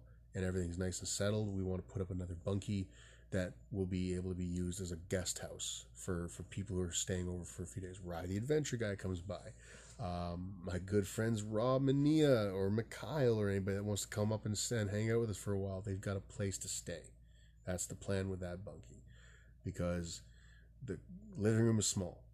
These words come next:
<laughs> The living room is gonna be small. Even with the extension, it's gonna be small. Couch surfing is not gonna be the most efficient way to live here. Um, once those two buildings are up,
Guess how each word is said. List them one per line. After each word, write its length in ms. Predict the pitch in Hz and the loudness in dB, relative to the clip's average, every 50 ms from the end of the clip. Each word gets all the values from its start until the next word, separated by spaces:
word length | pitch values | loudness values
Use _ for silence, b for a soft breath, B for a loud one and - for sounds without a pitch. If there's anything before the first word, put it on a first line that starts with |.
| - - - - | -20 -20 -12 -10
<laughs> 500 | - - - 135 - - - 135 - - | -8 -6 -4 -4 -4 -2 0 -2 2 2
The 280 | 143 - - 113 90 95 | 2 4 4 2 4 4
living 100 | 117 110 | 4 4
room 340 | 117 120 123 120 120 120 117 | 6 6 6 6 6 6 6
is 100 | 107 98 | 4 2
gonna 200 | 101 117 104 101 | 2 0 2 2
be 100 | 101 101 | 2 0
small. 300 | - - - 95 92 95 | 0 0 -2 0 0 0
Even 160 | 95 101 104 | 0 2 2
with 100 | 107 101 | 2 2
the 60 | 104 | 0
extension, 480 | 104 98 - - - 117 104 95 92 95 | -2 -2 -4 -2 -2 0 -2 0 -2 -2
it's 100 | 90 90 | -4 -2
gonna 140 | 92 95 92 | -2 -2 -2
be 80 | 92 90 | -2 -2
small. 520 | - - - 113 104 95 90 85 82 - - B B B B B B B B B B B B - | -2 -2 -2 0 -2 -2 -2 -4 -8 -10 -14 B B B B B B B B B B B B -10
Couch 260 | - - 107 104 98 - | 0 0 0 2 2 2
surfing 400 | - 113 113 107 - - 107 104 | 2 4 2 2 2 0 0 2
is 140 | 98 87 | 2 2
not 340 | 90 95 98 98 95 98 - | 0 0 0 0 0 -2 -2
gonna 160 | - 101 104 | 0 -2 0
be 160 | 95 98 98 95 | 0 0 0 0
the 100 | 98 95 | 0 0
most 380 | 92 92 98 98 92 - - | 0 0 0 -2 -2 -4 -6
efficient 540 | - 98 - - - 101 95 - 98 92 78 | -8 -8 -8 -2 -2 -2 -2 0 -4 -4 -4
way 160 | 98 92 90 | -4 -4 -4
to 60 | 92 90 | -2 -2
live 240 | 90 90 87 82 - | -4 -4 -6 -6 -10
here. 200 | 82 - - - B B B B B B B B - | -12 -12 -14 -16 B B B B B B B B -6
Um, 540 | 104 98 95 92 90 90 87 85 85 82 - - - - - - - - - - - - - - - - - - - - - - - - - - - - - - - - - - - | -4 0 0 0 0 0 -2 -2 -4 -8 -10 -14 -16 -20 -20 -20 -20 -20 -20 -20 -20 -20 -20 -20 -20 -20 -20 -20 -20 -20 -20 -20 -20 -20 -20 -20 -20 -20 -20 -20 -20 -20 -20 -4 0
once 220 | 113 113 107 - | 2 2 2 2
those 160 | 117 110 104 | 2 0 0
two 140 | - 113 110 | 2 0 0
buildings 400 | 107 107 104 98 98 98 87 87 | 2 2 4 4 4 2 2 2
are 100 | 92 95 | 2 2
up, 160 | 95 - - | 2 0 -4